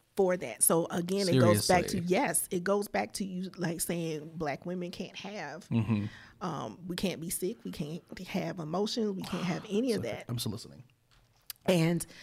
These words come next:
Speaker 1: there, those situations were so draining. But here you would have, I would have people who would actually curse people out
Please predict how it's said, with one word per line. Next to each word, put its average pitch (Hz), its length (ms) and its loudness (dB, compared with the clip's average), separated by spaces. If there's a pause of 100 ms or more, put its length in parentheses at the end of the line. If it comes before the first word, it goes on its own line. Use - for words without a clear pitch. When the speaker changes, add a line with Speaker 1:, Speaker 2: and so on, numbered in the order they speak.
(280)
Speaker 1:
there, 185 320 6
those 190 380 4
situations 180 580 0
were 165 140 -4
so 175 680 0 (220)
draining. 175 880 -2 (640)
But 170 220 4
here 185 320 -2
you 185 160 -2
would 196 160 0
have, 170 340 -4
I 208 140 -6
would 220 100 -4
have 170 240 -8
people 165 460 -8
who 180 60 -2
would 202 240 -2 (100)
actually 180 380 -10
curse 180 340 -6
people - 420 -14 (160)
out 175 180 -6